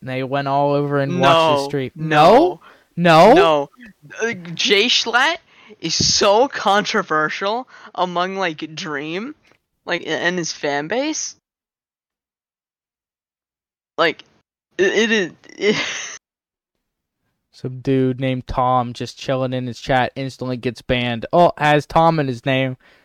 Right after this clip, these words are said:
Speaker 1: Must be simp. Anyway, uh,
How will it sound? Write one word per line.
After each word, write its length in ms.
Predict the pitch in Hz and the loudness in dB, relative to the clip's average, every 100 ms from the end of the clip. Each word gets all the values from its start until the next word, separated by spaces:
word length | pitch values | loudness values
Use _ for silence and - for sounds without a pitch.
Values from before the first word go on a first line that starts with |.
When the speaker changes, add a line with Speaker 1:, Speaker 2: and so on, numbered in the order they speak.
| _ _ - | _ _ -8
Speaker 1:
Must 360 | 131 139 - - | 0 0 0 0
be 180 | 185 | 0
simp. 520 | 175 233 233 214 - - _ _ - _ _ - | 2 4 6 4 0 -14 _ _ -20 _ _ -4
Anyway, 400 | 156 131 113 113 _ | -2 -2 -4 -6 _
uh, 280 | 143 117 104 | 0 2 0